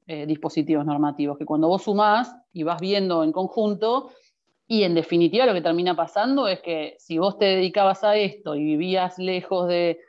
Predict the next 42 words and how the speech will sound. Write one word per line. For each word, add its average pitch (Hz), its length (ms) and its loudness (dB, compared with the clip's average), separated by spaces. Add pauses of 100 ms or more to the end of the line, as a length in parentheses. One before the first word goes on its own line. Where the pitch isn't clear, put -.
(280)
de 180 140 -2
la 185 120 0
trama 185 240 0
urbana 185 320 0
consolidada, 185 800 -2
lo 156 120 -6
que 160 80 -8
es 160 100 -14
el 165 100 -6
centro 160 720 -2 (220)
de 156 100 -6
Montevideo, 185 640 0
etcétera, 226 420 -2
y 185 80 -4
bueno, 202 180 -2
y 151 60 -8
pa-, - 140 -10
y 170 100 -6
no 185 120 -4
tenés 208 320 -4
razón 160 380 -2
para 156 220 2
venir, 190 360 -2
a 151 100 -2
menos 208 220 -4
que 185 80 -8
te 160 100 -8
dediques 160 300 -6
a 160 40 -12
otra 165 180 -4
cosa, 165 360 0
pero 156 140 -2
no 190 160 0
podés 208 360 0
seguir, 214 420 -2 (720)
eh, 165 200 -4
sobreviviendo 180 920 -2
de, 156 260 -4
de 156 120 -4
los 156 100 -4
materiales 175 300 -2
reciclables. 170 640 -2